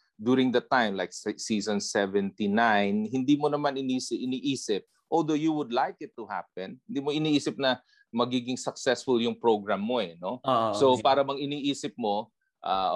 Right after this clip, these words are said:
Speaker 1: okay, uh, I'll give this, uh, three years, no? Para mabigyan mo yung sarili mo rin ng chance. As a coach,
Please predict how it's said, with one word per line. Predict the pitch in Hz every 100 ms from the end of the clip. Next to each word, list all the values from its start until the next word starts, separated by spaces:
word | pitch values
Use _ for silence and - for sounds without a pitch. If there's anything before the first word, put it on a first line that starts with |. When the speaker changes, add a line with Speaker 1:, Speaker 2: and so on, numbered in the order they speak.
| 101
Speaker 1:
okay, | 127 110 101
uh, | 101 101 95 90
I'll | 104
give | 101 113 104
this, | 110 107 104 -
uh, | 101 95 95 92 90 87 85 - - _
three | 135 139
years, | 131 107 92 - - _ _ _
no? | - 92 113 123
Para | 120 120 143 143 139 139 127 127
mabigyan | 139 135 139 147
mo | 143
yung | 143 139
sarili | - 156 160 156 139
mo | 120
rin | 107 107 95
ng | 92
chance. | - 101 87
As | 82 85
a | 98
coach, | - 95 101 101